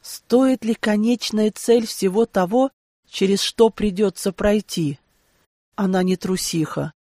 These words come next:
но сейчас поджилки начали трястись. У неё в запасе ещё осталось достаточно времени, поэтому девушка не торопилась покидать кар.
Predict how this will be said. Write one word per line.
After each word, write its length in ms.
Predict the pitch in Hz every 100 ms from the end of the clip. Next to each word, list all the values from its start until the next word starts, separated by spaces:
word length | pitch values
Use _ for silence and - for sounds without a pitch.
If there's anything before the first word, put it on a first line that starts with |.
| _ _
но 140 | 180 165
сейчас 480 | - 180 - 190 -
поджилки 640 | 175 165 156 196 202 -
начали 460 | 175 170 175 165 170
трястись. 680 | - 170 - - 151 143 - _ _ _ _ _ _ _
У 120 | 214
неё 280 | 214 220 233
в 60 |
запасе 640 | 208 233 220 233 226 - 226
ещё 280 | - 240
осталось 520 | 240 - - 311 190 180
достаточно 760 | 220 - 247 208 160 - 160
времени, 540 | 170 294 330 180 143 151 _ _ _ _ -
поэтому 460 | 180 196 - 180
девушка 500 | 170 190 180 170 -
не 140 | 151 151
торопилась 720 | 156 151 143 214 285 269 -
покидать 580 | - 160 160 165 190 -
кар. 400 | - 165 160